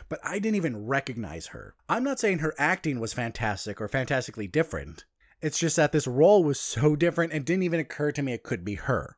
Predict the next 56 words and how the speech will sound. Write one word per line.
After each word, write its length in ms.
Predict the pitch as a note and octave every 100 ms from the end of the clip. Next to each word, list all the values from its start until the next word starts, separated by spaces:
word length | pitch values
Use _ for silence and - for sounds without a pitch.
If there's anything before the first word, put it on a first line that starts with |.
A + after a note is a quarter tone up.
| -
But 320 | D3+ F3+ A#3
as 160 | B3 A#3
you 60 | B3
can 140 | G3+
tell, 200 | A3 A#3+
I'm 200 | F#3+ F#3+
rambling 480 | A#3+ C4 A3+ F3+ A#2+
a 40 |
bit, 300 | G2 F#2 - _ D#3+
and 440 | E3 E3+ E3+ E3+
anyone 440 | D#3+ E3 F3+ G3 F#3+
who 200 | D#3 G3
knows 260 | D#3 D#3
the 80 | D3+
show 220 | D3+ D3
really 240 | D3 C#3 D3
well 260 | B2 A#2+
knows 400 | B2+ A#2+ G2+ G#2+
why 240 | G2+ F2+ E2
that 220 | E2 G3
is. 500 | D#3 A#2+ - - - _ _ _ -
I 140 | C#3+
don't 180 | C3+ C3
have 160 | C#3 A#2+
much 200 | C3+ -
to 80 | C#3+
say. 300 | G3+ C#3+ -
I 100 | B2
really 540 | C3 B2+ C#3 D#3 D#3
don't 160 | D#3+ D3
have 180 | D3+ C3+
much 160 | D3+ D3+
to 60 |
say 160 | - E3
about 300 | A#2+ G#2 -
this, 180 | D2+ -
because 400 | C3 C#3+ C#3+ C3
this 140 | C3+
is 240 | C#3+ C3 -
too 160 | - G3+
basic. 480 | D#3 G#3 - - -
I 60 | -
mean, 140 | E3
we 100 | E3+
have 280 | E3 B3+ G#3+
the 180 | G3 -
ass 220 | F3+ G#3 E4 E4 E4
with 140 | F3+
a 60 | D3+
heart 220 | E3 E3
of 120 | C3+
gold, 320 | A2+ F2+ F2
this 180 | B2+ -
guy 360 | - D#3+ F3+ F3+
who 180 | E3+
made 400 | E3+ D#3 D#3+ E3